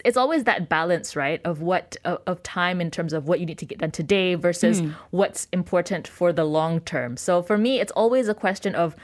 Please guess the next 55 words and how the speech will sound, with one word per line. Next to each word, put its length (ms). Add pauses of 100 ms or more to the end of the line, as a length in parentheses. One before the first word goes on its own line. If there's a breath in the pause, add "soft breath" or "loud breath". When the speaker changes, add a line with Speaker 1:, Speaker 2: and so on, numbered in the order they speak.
(140 loud breath)
Speaker 1:
short 320
term 240
versus 420
long 380
termism. 640
You 80
know, 160
which, 400 (240 loud breath)
which 240
glasses 480
do 100
you 100
have 280
on 160
at 180
any 180
one 240
particular 560
time? 460 (640 loud breath)
Speaker 2:
Uh, 200
I 80
suppose 420
so, 160
but, 300 (300)
you 120
know, 120
it, 180 (640)
let's 260
talk 180
about, 300
let's 220
say, 140
our, 380
our 300
bigger 380
plans. 400
Okay, 120
so 200
the 120
day-to-day, 520
yes, 420
you 160
know, 140
there's 200
no 140
running 260
away 240
from 220
the 100
chores 380
that 80
we 100
have 160
to 80
do, 280